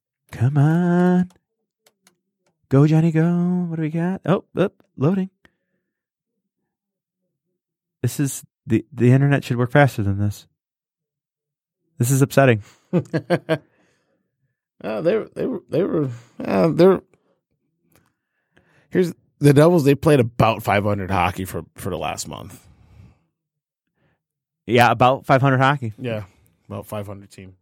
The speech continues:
Speaker 2: last month. So, yeah.
Speaker 1: Okay, so, yeah, he gets a slash.
Speaker 2: And he
Speaker 1: Wow.
Speaker 2: got called for embellishment when he got his stick. In, he got hit in the face with a stick. <laughs>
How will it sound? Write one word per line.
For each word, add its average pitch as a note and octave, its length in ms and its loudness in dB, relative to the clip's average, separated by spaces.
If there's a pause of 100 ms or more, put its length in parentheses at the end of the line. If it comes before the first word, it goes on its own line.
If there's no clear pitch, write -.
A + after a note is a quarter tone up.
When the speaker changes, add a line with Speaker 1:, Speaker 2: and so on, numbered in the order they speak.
(120)
Speaker 2:
last G#2 280 -20
month. F#2 240 -20
So, F#2+ 320 -10 (640)
yeah. G#2+ 240 -10 (880)
Speaker 1:
Okay, A2+ 260 2
so, A#2 200 0
yeah, B2 240 4
he D3 120 2
gets C3+ 200 2
a E3+ 40 -4
slash. A#2+ 540 2 (1500)
Speaker 2:
And A#2+ 140 2
he A#2+ 100 4
Speaker 1:
Wow. A#2 60 6
Speaker 2:
got A2+ 80 0
called A#2+ 240 4
for B2 80 0
embellishment G#2 560 -2 (220)
when A2+ 100 2
he A#2 40 6
got G#2 160 4
his G2+ 120 -2
stick. A2+ 260 0
In, G#2 100 -4
he A2 120 -2
got G#2+ 120 4
hit G#2 160 2
in - 40 -6
the G2+ 80 -4
face G#2 240 0
with - 100 -10
a - 40 -10
stick. - 400 -6 (840)
<laughs> - 40 -10